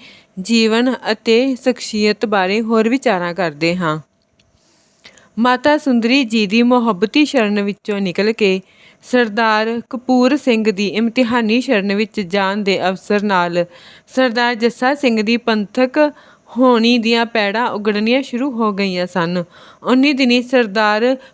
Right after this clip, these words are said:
ਕਪੂਰ ਸਿੰਘ ਕਰਤਾਰਪੁਰ ਦੀ ਜੂਹ ਵਿੱਚ ਟਿਕੇ ਹੋਏ ਸਨ ਅਤੇ ਸਿੱਖ ਸੰਗਤਾਂ ਉਹਨਾਂ ਨੂੰ ਹਰ ਕਿਸਮ ਦੀ ਅਗਵਾਈ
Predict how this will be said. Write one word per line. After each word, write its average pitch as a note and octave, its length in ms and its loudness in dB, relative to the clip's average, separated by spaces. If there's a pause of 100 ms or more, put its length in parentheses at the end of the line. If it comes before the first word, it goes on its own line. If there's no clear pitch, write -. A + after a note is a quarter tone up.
(120)
ਕਪੂਰ C4+ 420 2
ਸਿੰਘ G3+ 500 -2 (320)
ਕਰਤਾਰਪੁਰ B3+ 680 0
ਦੀ B3+ 180 2
ਜੂਹ A3+ 280 2
ਵਿੱਚ B3 240 2
ਟਿਕੇ B3 340 2
ਹੋਏ A3+ 240 2
ਸਨ G3+ 340 -2 (180)
ਅਤੇ C4 280 2
ਸਿੱਖ B3+ 280 -2
ਸੰਗਤਾਂ A#3 500 2
ਉਹਨਾਂ A3+ 420 0
ਨੂੰ A3+ 220 0 (460)
ਹਰ C#4+ 160 0
ਕਿਸਮ C#4 360 0
ਦੀ A#3 220 2
ਅਗਵਾਈ A#3 460 0